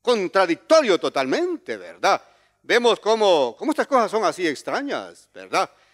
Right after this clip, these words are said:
Y vemos que el, el creyente que ama justicia, el que tiene hambre y sed de justicia, llega a ser controversial también, ¿verdad? Porque él entiende lo que Dios quiere que se haga con su palabra.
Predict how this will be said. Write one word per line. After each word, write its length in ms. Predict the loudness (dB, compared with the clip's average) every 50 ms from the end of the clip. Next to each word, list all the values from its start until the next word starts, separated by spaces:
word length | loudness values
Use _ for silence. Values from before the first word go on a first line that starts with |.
| _ _ _ _
Y 60 | _ 2
vemos 280 | 2 4 4 2 2
que 160 | 4 4 4
el, 200 | 4 4 4 2
el 220 | 2 2 0 -2 -2
creyente 960 | -2 0 0 2 4 4 4 4 2 0 -2 -2 -4 -8 -8 _ -4 -4 -2
que 120 | 0 0
ama 280 | 2 2 2 2 2 0
justicia, 840 | 0 -4 -10 -12 -14 -14 -14 -14 -14 -16 -18 -20 -20 -20 -20 -20 -20 -20
el 100 | -12 -12
que 80 | -10
tiene 220 | -8 -6 -2 0 2
hambre 600 | 4 6 4 4 4 2 0 0 2 2 2 2
y 80 | 0
sed 300 | -4 0 2 2 2 2
de 120 | 0 -4 -4
justicia, 560 | -4 -8 -12 -14 _ -16 -16 -8 -4 0 2
llega 200 | 4 4 4 4
a 40 | 2
ser 160 | 2 -2 -2
controversial 760 | -2 -4 -4 -2 -2 0 0 0 -2 -2 -2 -2 -2 -2 -2
también, 480 | -6 -8 -6 -6 -6 -6 -8 -10 -14 _ _ _ _ _ _ _ _ _ _ _ _ _ _ _
¿verdad? 380 | -16 -12 -4 -2 -2 -2 -2 -4 _ _ _ _ _ _ _
Porque 220 | -4 0 0 2
él 80 | 2 2
entiende 640 | 0 -2 -4 -6 -4 2 4 4 4 6 4 4 4
lo 140 | 4 2
que 100 | 2 0
Dios 220 | 2 2 2 2 2
quiere 260 | 2 2 2 2 2
que 100 | 0 -2
se 120 | 0 2
haga 120 | 2 2 2
con 160 | 0 -2 -4
su 100 | -4 -2
palabra. 580 | -2 -2 0 2 2 2 2 0 -2 -4 -4